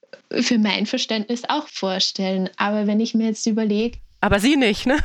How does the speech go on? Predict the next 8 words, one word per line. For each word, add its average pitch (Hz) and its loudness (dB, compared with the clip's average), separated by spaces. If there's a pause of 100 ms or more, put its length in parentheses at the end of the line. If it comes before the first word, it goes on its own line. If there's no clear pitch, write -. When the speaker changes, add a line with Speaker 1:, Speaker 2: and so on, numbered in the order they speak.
(160)
Speaker 1:
<laughs> 339 -2
Speaker 2:
Mhm. 214 0
Speaker 1:
Ja, 349 2 (400)
<laughs> - -2
ich 302 0
glaub 285 -2
nicht, 320 -4
nein. 233 0